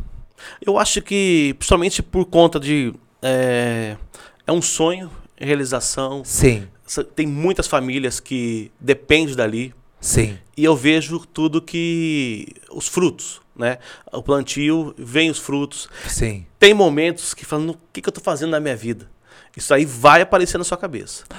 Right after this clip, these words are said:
Speaker 2: Pensou em
Speaker 1: Mas
Speaker 2: desistir já?
Speaker 1: Muitas vezes.
Speaker 2: Uau.
Speaker 1: Muitas vezes.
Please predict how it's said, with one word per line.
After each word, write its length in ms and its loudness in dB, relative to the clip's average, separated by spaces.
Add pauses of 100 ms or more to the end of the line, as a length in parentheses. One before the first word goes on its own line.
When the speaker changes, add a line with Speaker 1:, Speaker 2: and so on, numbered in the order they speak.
(540)
Speaker 2:
Pensou 200 10
em 40 10
Speaker 1:
Mas 180 6
Speaker 2:
desistir 360 2
já? 300 -2 (140)
Speaker 1:
Muitas 520 -6
vezes. 420 -16 (240)
Speaker 2:
Uau. 360 0 (520)
Speaker 1:
Muitas 380 -8
vezes. 300 -20